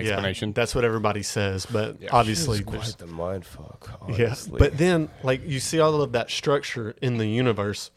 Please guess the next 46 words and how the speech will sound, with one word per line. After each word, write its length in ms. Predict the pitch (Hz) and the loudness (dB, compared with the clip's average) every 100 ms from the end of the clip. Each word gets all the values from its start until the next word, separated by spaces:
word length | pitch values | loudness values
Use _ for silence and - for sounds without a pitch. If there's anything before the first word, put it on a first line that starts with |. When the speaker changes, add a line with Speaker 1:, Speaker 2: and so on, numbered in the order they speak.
| _ - - _ - - | _ -18 -18 _ -20 2
Speaker 1:
and 280 | 120 117 110 | 6 6 6
we 120 | 127 | 6
only 220 | 127 147 | 8 8
look 200 | 131 113 | 8 6
out. 260 | 117 110 - _ | 4 2 -2 _
We'll 160 | 110 107 | 0 4
never 220 | 120 123 | 6 6
look 200 | 113 - | 4 2
in. 340 | 117 101 104 - _ _ _ | -4 -4 -6 -14 _ _ _
Speaker 3:
Mm. 140 | 73 80 | -14 0
Speaker 1:
And 160 | 123 120 | 2 6
then 100 | 139 | 6
when 120 | 147 | 6
you 100 | 135 | 6
look 240 | 123 117 120 | 4 4 4
in, 420 | 117 110 98 - _ | 4 4 0 -8 _
I 80 | - | -6
feel 220 | 110 120 107 | -2 2 2
like 160 | 110 | 2
you'll 200 | 127 110 | 0 0
realize 480 | 101 107 104 101 95 - - | 2 2 2 0 -2 -10 -12
Speaker 3:
Yeah. 200 | 73 80 | -4 0
Speaker 1:
there's 180 | 113 | 2
also 420 | - 135 127 - 104 | 6 6 6 4 0
a 60 | |
structure. 640 | - - 117 - - - - - - - - - - _ _ | 0 -2 -4 -4 -12 -14 -18 -20 -20 -20 -20 -20 -20 _ _
And 160 | 123 120 | 4 6
that 160 | 123 - | 6 4
we, 320 | 143 131 123 135 | 0 2 4 2
uh, 100 | - - _ _ - - - | 0 -10 _ _ -20 -20 2
in 140 | 135 | 4
the 80 | 127 | 4
same 300 | - 139 139 | 2 2 4
way 220 | 135 139 | 4 2
that 400 | 127 113 110 - - _ | 0 0 0 0 -12 _
as 220 | 127 120 | 0 0
we 140 | 113 117 | -2 -4
stand 460 | - - 117 117 110 | -4 -2 0 2 0
on 100 | 104 | -2
the 80 | 95 | -4
ground, 460 | 104 110 104 101 - | -2 0 0 -4 -10
there's 260 | 131 110 101 | -4 -4 -2
the 100 | 131 | -2
earth 220 | 113 - | -2 -2
below 320 | 104 101 104 | -2 0 0
us. 260 | 95 92 - | -2 -4 -8